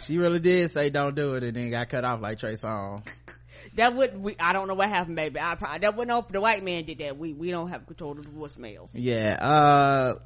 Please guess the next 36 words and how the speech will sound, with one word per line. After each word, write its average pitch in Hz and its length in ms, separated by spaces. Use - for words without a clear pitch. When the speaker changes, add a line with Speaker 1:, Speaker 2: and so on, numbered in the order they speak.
Speaker 1:
listen. 101 680
Speaker 2:
We 180 120
made 196 240
the 180 60
delegation 185 600
mad. 214 580
Speaker 1:
Listen, 107 460
I - 80
know 127 160
what 131 140
you're 120 80
trying 110 280
to 107 60
say, 82 260
but 98 120
it's 104 80
not 92 220
gonna 80 120
work. 67 240
Okay? 117 360
He 165 120
gonna 170 180
get 170 160
this, 123 200
he 147 120
gonna 156 160
get 147 160
these 117 220
jokes. - 500
Nigga 135 200
showed 131 320
up 127 240
looking 123 180
like 107 200
Eddie 139 200
Kane. 139 580